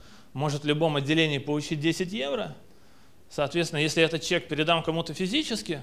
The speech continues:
и он придет в банк, то как бы все окей. Вот. Можно сделать это в цифровом виде, оформить все. То есть мы создаем запись, где указываем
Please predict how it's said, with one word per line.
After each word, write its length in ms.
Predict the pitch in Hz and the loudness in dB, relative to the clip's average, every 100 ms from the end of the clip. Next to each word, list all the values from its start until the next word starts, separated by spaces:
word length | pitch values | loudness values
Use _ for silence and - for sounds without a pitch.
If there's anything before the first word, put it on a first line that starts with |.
| - | -4
и 100 | 147 | 2
он 180 | 156 147 | 2 2
придет 260 | 151 151 | -2 -2
в 80 | 135 | -2
банк, 280 | 143 131 - | -2 -2 -6
то 120 | 143 | -10
как 140 | 170 | -8
бы 120 | 151 147 | -8 -6
все 280 | - 226 | 0 0
окей. 420 | 220 180 139 - - - - - | 0 -6 -6 -10 -20 -20 -20 -16
Вот. 360 | 143 135 139 - | -8 -6 -8 -10
Можно 420 | 156 202 311 226 | -4 -2 -2 -2
сделать 400 | 151 190 254 214 | 0 0 0 -2
это 400 | 208 208 180 170 190 175 | -2 -2 -4 -4 -14 -14
в 60 | |
цифровом 480 | - 156 170 190 170 | -6 0 2 2 2
виде, 220 | 139 135 | 0 0
оформить 480 | 135 151 - - - | 0 2 2 2 0
все. 180 | - 202 202 208 202 208 208 - - - - - - - | 0 -2 0 0 0 0 -2 -6 -14 -20 -20 -20 -14 -4
То 80 | 156 | -4
есть 160 | 143 - - - | -4 -10 -18 -4
мы 120 | 180 | 0
создаем 540 | 202 165 160 175 175 170 | 0 2 2 2 0 -2
запись, 500 | 262 320 269 - - | -2 -4 -6 -10 -14
где 240 | 175 156 160 | -10 -2 0
указываем 640 | 160 180 165 147 147 139 | 0 2 2 0 -6 -8